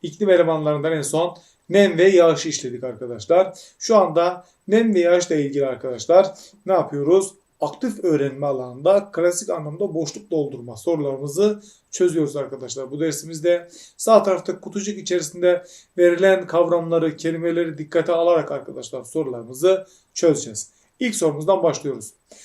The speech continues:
Suyun faz değiştirerek atmosferle yeryüzü arasındaki hareketine ne diyor, ne deniyordu arkadaşlar?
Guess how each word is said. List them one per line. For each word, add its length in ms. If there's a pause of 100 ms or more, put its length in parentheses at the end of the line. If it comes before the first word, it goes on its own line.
(120)
Suyun 380
faz 380
değiştirerek 680 (340)
atmosferle 720
yeryüzü 600
arasındaki 840 (280)
hareketine 840 (100)
ne 140
diyor, 380
ne 160
deniyordu 360
arkadaşlar? 720